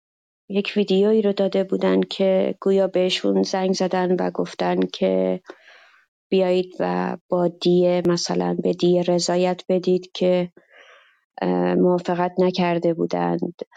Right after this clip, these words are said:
اه، و، اه، در این، از این، اه، گویا این، اه، سیستم رو شروع کردن که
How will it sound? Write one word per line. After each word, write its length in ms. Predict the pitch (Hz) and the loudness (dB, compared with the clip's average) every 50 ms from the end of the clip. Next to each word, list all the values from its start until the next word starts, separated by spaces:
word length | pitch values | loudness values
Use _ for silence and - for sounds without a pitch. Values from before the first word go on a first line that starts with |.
| - - _ _ _ _ _ _ _ _ - - | -20 -20 _ _ _ _ _ _ _ _ -10 -6
اه، 220 | 190 175 180 180 190 - - | -4 -2 -2 -2 -4 -4 -4
و، 260 | 185 - - - - - - - - - | -4 -2 -2 -4 -6 -10 -12 -14 -8 -4
اه، 240 | 180 185 - - - - - 214 202 _ _ _ - 180 - - - - | -4 -2 -2 -4 -6 -10 -12 -16 -16 _ _ _ -20 -14 -12 -8 -8 -4
در 140 | - 185 180 | -4 -2 0
این، 200 | 175 185 190 196 - | 2 2 2 2 2
از 180 | - 190 185 - | 0 -2 -2 0
این، 240 | - 185 196 196 196 - | 0 2 2 2 0 0
اه، 300 | 170 175 175 175 175 175 - 156 151 - - - | 0 2 2 2 0 -2 -2 -4 -6 -6 -6 -2
گویا 280 | - 202 196 196 196 | 0 0 2 2 0
این، 340 | 190 196 190 190 196 190 185 - | 0 0 0 2 2 2 2 0
اه، 160 | 165 170 175 | 0 -2 -2
سیستم 520 | 175 - - 202 180 - - 202 190 196 | -2 -2 -2 0 -2 0 0 0 0 2
رو 60 | 190 190 | 0 0
شروع 320 | - - - 185 185 190 | 0 0 0 0 0 0
کردن 440 | 185 - 185 180 180 175 180 175 175 175 170 | 0 0 0 0 0 0 0 -2 0 -2 -2
که 380 | - 180 180 180 180 180 185 | 0 0 2 2 2 0 -2